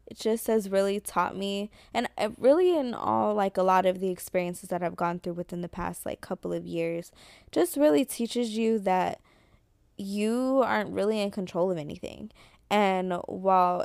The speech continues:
it's, it's great, you know, not to necessarily be in control of anything if you're thinking from it like a, like a Christian, Christianity standpoint where, you know,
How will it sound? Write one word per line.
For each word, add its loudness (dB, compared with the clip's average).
it's, -4
it's -2
great, 0
you -2
know, 2
not 2
to -4
necessarily 2
be -2
in -2
control 0
of 0
anything -2
if -6
you're -2
thinking -4
from -2
it -6
like -4
a, -4
like -4
a -8
Christian, -2
Christianity -4
standpoint -6
where, 4
you -2
know, -4